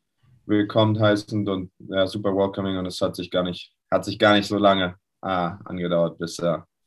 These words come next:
bis ich mich gut eingelegt habe. Aber ja, bis jetzt echt super gut. Ähm, natürlich die Berge und alles ist schon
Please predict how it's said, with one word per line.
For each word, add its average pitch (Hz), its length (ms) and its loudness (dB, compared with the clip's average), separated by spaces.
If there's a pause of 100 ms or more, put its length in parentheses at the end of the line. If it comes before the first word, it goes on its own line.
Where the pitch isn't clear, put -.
(160)
bis 95 160 -10
ich 90 60 -6
mich 90 200 -8
gut 87 140 -6
eingelegt 87 460 -2
habe. 85 200 -2
Aber 85 160 0
ja, 85 120 4
bis - 220 -6
jetzt 117 240 6
echt 110 200 4
super 110 220 0
gut. 110 280 2 (440)
Ähm, 85 420 -2
natürlich 87 480 -4
die - 80 -8
Berge 87 320 0
und 85 80 -2
alles 82 260 -2
ist 82 160 -8
schon 80 520 -10